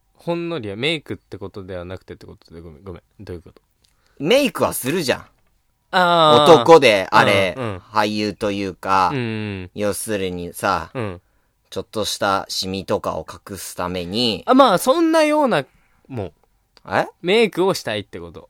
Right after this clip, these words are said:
Speaker 2: だ、動乱とかっていうことじゃないの？
Speaker 1: どう、動乱？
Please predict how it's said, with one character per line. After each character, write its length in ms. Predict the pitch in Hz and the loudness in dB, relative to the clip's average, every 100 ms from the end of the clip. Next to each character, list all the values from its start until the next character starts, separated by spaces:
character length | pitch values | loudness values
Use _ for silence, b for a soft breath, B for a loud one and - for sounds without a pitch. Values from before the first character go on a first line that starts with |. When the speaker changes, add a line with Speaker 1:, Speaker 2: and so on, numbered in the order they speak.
| _ | _
Speaker 2:
だ、 120 | 139 | -4
動 380 | 107 139 170 220 | 0 2 4 6
乱 280 | 247 254 247 | 6 4 2
と 140 | 262 | -2
か 120 | 240 147 | 2 0
っ 80 | |
て 100 | - | 0
い 40 | 101 | -8
う 20 | |
こ 100 | 107 | -6
と 80 | 104 | -4
じ 80 | 95 | -4
ゃ 60 | |
な 180 | 92 104 | -2 -2
い 80 | 85 | -4
の？ 100 | 90 _ _ | -16 _ _
Speaker 1:
ど 280 | 160 220 262 | -10 -8 -10
う、 20 | 127 | -10
動 260 | 139 202 233 | -8 -6 -4
乱？ 260 | 202 175 | -6 -8